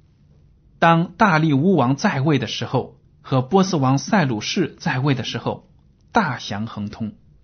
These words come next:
不但在大利乌王在位的时候，但以理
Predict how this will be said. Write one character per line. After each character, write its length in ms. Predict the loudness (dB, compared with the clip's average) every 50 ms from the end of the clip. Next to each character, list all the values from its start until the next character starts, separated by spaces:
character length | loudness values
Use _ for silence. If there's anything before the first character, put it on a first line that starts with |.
| _ _ _ _ _ _ _ _ _ _ _ _ _ _ _ _ _ _
不 100 | 0 2
但 340 | 4 4 2 2 0 -6 -14 _ _ -8
在 180 | -4 -4 -4
大 220 | -2 0 0 0 2
利 120 | 2 2
乌 220 | 2 2 4 4 4
王 180 | 4 4 2
在 180 | 2 0 0 2
位 120 | 2 0
的 80 | 0 0
时 140 | -2 -2 -2
候， 180 | -2 -2 -2
但 240 | -2 -2 -2 0 0
以 80 | 0 0
理 280 | -2 -4 -4 -8 -12